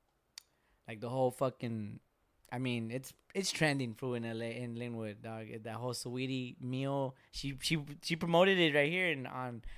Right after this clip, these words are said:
on, uh, Long Beach Boulevard and, and Imperial. It's crazy, huh? Compared to, like, the whole Travis Scott shit, like, fuck, that shit look dead as fuck,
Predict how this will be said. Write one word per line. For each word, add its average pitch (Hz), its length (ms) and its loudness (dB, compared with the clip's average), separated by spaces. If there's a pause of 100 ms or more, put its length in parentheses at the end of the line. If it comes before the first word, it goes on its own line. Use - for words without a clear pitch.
(340)
on, 123 240 -4
uh, 113 360 -4
Long 135 200 2
Beach 156 160 -2
Boulevard 156 400 8
and, 120 300 2 (360)
and 120 200 -4
Imperial. 156 480 0 (1400)
It's 120 100 -8
crazy, 156 400 8
huh? 131 240 2 (500)
Compared 190 400 12
to, 254 100 8
like, 196 340 8 (640)
the 147 120 4
whole 160 240 6
Travis 180 320 6
Scott 170 280 0
shit, 226 240 -2
like, 110 200 -6 (120)
fuck, 113 320 -6
that 120 100 -12
shit 117 140 -12
look 90 80 -14 (100)
dead 107 160 -12
as 117 120 -12
fuck, 104 280 -16